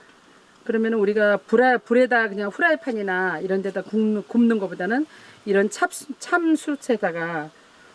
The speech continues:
구워서 먹으면은 훨씬 더 담백한 맛을 먹을 수가 있어요. 이렇게 걸쳐놓으면은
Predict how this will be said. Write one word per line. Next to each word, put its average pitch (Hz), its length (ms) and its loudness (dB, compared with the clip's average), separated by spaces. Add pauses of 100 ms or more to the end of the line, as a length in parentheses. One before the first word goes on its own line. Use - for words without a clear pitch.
(100)
구워서 220 380 2
먹으면은 165 640 -6 (400)
훨씬 254 320 -2
더 185 160 -4
담백한 185 520 -6
맛을 160 420 -6 (320)
먹을 170 240 -6
수가 - 240 -12
있어요. 156 600 -12 (1300)
이렇게 226 200 -2
걸쳐놓으면은 226 760 0